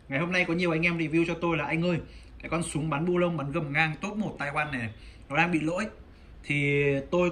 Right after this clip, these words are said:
có thử cho anh em. Và đây là lý-, kết quả nha anh em nhé. Anh em nhìn thấy chưa? Con đầu tiên này. Tiếp đến là con thứ hai nhá.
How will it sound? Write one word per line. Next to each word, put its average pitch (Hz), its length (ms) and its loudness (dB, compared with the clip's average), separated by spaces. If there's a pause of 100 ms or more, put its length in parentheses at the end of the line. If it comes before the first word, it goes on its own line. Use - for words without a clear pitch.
có 139 340 2
thử 180 160 6 (200)
cho 160 120 -2
anh 165 160 2
em. 160 160 0 (480)
Và 131 140 -4
đây 151 160 2
là 127 200 -2
lý-, 120 220 -6
kết 170 160 -2
quả 117 220 2
nha 127 80 -2
anh 147 80 -4
em 143 140 0
nhé. 139 120 -2 (3500)
Anh 143 100 -2
em 147 120 2
nhìn 135 80 -4
thấy 127 120 -2
chưa? 147 160 -4 (180)
Con 139 100 -6
đầu 131 120 -6
tiên 143 200 -2
này. 107 120 -2 (4000)
Tiếp 185 140 -2
đến 147 160 0
là 175 60 0
con 160 200 -2
thứ 156 80 -4
hai 170 320 6
nhá. 175 160 4